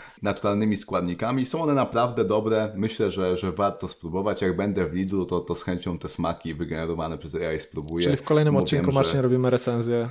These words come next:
Speaker 1: <laughs> Dokładnie,
Speaker 2: lodów powered by
Speaker 1: dokładnie,
Speaker 2: A I.
Speaker 1: tak. To jest, dokładnie to będzie gdzieś tam główny temat naszego odcinka.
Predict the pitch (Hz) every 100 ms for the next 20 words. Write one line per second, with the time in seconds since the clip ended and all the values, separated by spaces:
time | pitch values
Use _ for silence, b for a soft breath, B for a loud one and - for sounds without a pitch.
0 | 113 98 - 113 110 117 120 123 120 120
1 | 120 117 107 113 110 113 110 107 104 -
2 | - B B B - 117 107 - 107 101
3 | 113 113 107 101 107 98 101 87 92 90
4 | 87 90 90 92 90 85 95 87 87 87
5 | 90 90 87 - 90 - 92 87 90 80
6 | - 101 - - 160 131 190